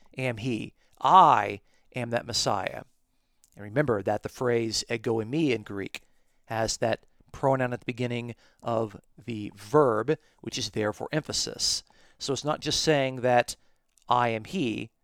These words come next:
The stress there is on the first person pronoun. "I am he. I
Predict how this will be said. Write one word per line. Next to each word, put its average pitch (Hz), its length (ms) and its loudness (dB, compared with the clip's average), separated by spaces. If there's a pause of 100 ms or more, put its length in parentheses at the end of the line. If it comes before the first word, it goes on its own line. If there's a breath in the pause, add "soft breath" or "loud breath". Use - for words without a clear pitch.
(220)
The 113 60 -12
stress - 360 -2
there 113 240 -4
is 113 160 -4
on 104 300 -6
the 104 60 -16
first - 280 -10
person 104 240 -10
pronoun. - 500 -2 (440 soft breath)
"I 131 680 10 (480)
am 117 240 -6
he. 113 380 -6 (640)
I 147 680 8